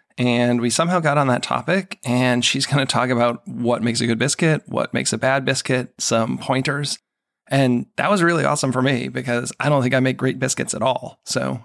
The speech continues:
I, I haven't tried making them yet. I don't know why, but, uh, something I'm gonna get into hopefully in the next couple of weeks.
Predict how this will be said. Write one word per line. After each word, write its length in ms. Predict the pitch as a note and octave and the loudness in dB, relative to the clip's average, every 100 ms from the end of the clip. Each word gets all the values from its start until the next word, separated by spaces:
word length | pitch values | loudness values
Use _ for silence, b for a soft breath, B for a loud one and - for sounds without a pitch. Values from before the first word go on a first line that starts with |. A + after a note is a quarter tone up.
| - | -6
I, 220 | B2+ - - | -6 -6 -2
I 60 | |
haven't 240 | C3+ D3 D3 | 0 0 0
tried 240 | D3 B2+ | 0 2
making 320 | B2 A#2+ C#3 | 0 0 -2
them 180 | C#3+ D#3 | 0 0
yet. 320 | E3 E3+ - _ _ | 0 0 -2 _ _
I 140 | - | -2
don't 100 | A#2+ | 0
know 140 | B2 B2 | 2 2
why, 480 | A#2+ B2 B2+ C3 B2+ _ - | 0 0 0 -2 -4 _ -2
but, 280 | B2 - - | 0 0 -6
uh, 460 | - B2 - - B2 | -4 -2 0 -2 -2
something 320 | - D3 D#3 | -2 0 2
I'm 100 | C#3 | 2
gonna 160 | C3+ B2 | 2 2
get 140 | B2 | 2
into 400 | A#2+ A#2+ B2 B2 | 2 2 2 0
hopefully 300 | A#2 A#2+ B2 | -2 -2 0
in 80 | B2 | 0
the 40 | |
next 220 | B2 B2+ - | 0 -2 -2
couple 160 | B1 | -4
of 80 | - | -2
weeks. 320 | - - - | -4 -4 -6